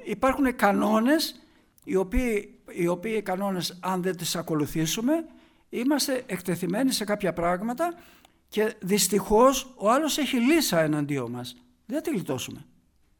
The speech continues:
Κάπου θα βρει ευκαιρία που θα έχουμε περισσότερο απομακρυνθεί από το Θεό και θα κάνει αυτό που θέλει. Και τι θέλει από μας; Την καταστροφή μας, τη διάλυσή μας,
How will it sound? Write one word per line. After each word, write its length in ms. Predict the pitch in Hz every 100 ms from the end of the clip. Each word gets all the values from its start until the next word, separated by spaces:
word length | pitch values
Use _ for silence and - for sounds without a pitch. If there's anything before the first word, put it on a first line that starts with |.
| _ _ _ _ _ _ _ _ _ _ _ _ _ _
Κάπου 300 | - 277 277
θα 160 | 160 160
βρει 160 | 165 165
ευκαιρία 560 | 147 156 156 170 156
που 120 | 156
θα 100 | 147
έχουμε 380 | 160 156 151 139 - - - _ _ -
περισσότερο 560 | 156 143 170 165 165
απομακρυνθεί 520 | 151 151 151 143 143 156
από 100 | 139
το 140 | 147
Θεό 180 | 190 330
και 100 | 294
θα 100 | 247
κάνει 200 | 285 269
αυτό 160 | 233
που 100 | 254
θέλει. 260 | 214 160 120 - - _ _ _ _
Και 120 | - 254
τι 140 | 277
θέλει 240 | 226 165
από 160 | 147 127
μας; 220 | 127 117
Την 80 | 320
καταστροφή 520 | 370 320 311 311 302
μας, 260 | 143 107 - - _ _ - _ _ -
τη 140 | 233
διάλυσή 520 | 269 277 247 208 233
μας, 320 | 139 113 -